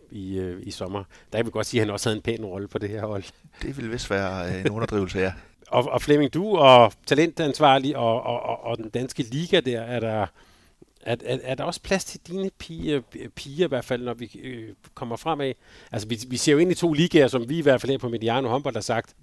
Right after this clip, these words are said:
Speaker 1: På herresiden, der har den nok aldrig været så stærk. På kvindesiden skal vi mange år tilbage for at finde en så stærk liga, som den, vi,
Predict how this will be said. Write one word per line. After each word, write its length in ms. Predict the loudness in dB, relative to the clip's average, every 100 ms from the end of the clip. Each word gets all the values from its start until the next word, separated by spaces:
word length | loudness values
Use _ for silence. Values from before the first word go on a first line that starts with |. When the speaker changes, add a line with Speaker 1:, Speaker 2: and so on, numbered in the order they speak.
| -4
Speaker 1:
På 160 | 0 6
herresiden, 560 | 8 8 6 4 2 -6 -4
der 60 | 2
har 80 | 2
den 80 |
nok 160 | 2 0
aldrig 240 | 2 4 4
været 140 | 2
så 80 | -2
stærk. 400 | -2 -4 -4 -12 _ -20 -20 _
På 100 | -14
kvindesiden 400 | -4 -2 0 -2
skal 180 | -4 -6
vi 60 | -2
mange 300 | 2 2 2
år 120 | -2
tilbage 300 | -8 -6 -6
for 80 | -8
at 60 |
finde 160 | -6 -8
en 60 |
så 120 | -8 -8
stærk 260 | -6 -6 -6
liga, 220 | -4 -4
som 160 | -6 -10
den, 200 | -10
vi, 60 | -12